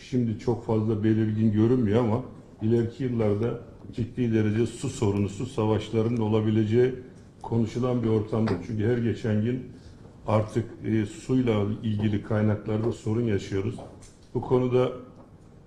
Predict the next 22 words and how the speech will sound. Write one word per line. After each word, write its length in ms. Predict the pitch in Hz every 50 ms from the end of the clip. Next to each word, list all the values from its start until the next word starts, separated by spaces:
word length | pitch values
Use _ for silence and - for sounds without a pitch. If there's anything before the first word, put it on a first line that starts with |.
| - -
Büyükşehir 440 | 123 113 - - 135 131 131 127
Belediye 360 | 123 123 123 123 127 135 131 123
Başkanımız, 460 | 120 104 - - 127 123 123 117 113
Ahmet 360 | 110 113 123 131 117 123 -
Başkanımız 520 | 120 101 95 - - 117 113 107 104 104
nezdinde 440 | 113 117 113 107 104 113 120 120 120
sağ 180 | 113 - - 123
olsun 340 | 123 120 104 - - 107 107
tiski 300 | - - - - 131 113
Genel 300 | 113 113 123 127 127 120
Müdürümüzle 600 | 113 107 110 110 120 123 120 117 113 110 98 104
de 140 | 107 113 - - - - 117 123 131 120
ciddi 380 | - 131 110 - - 139 131 123
bir 80 | 110
çalışma 440 | - - 117 117 117 110 - - 135
içerisindeyiz. 840 | 113 - - 110 101 92 - - 104 101 98 104 123 127 - - - - - - - - - - -
Trabzon 420 | 127 131 127 120 113 117 120 113 113 117 - - - - 113
merkezindeki 960 | 110 117 110 110 - - 113 104 104 110 113 113 117 110 110 - 123 117 110 - - - - - - - - - -
devam 320 | 104 107 117 120 120 120
eden 220 | 113 104 107 104 101 - 113
projelerimiz, 760 | 117 113 107 113 110 104 104 101 98 98 101 98 - - - - - - - - - - - - - - - - - -
ilçelerimizde 920 | - 113 110 - 135 131 123 123 123 123 123 117 110 110 113 120 123 117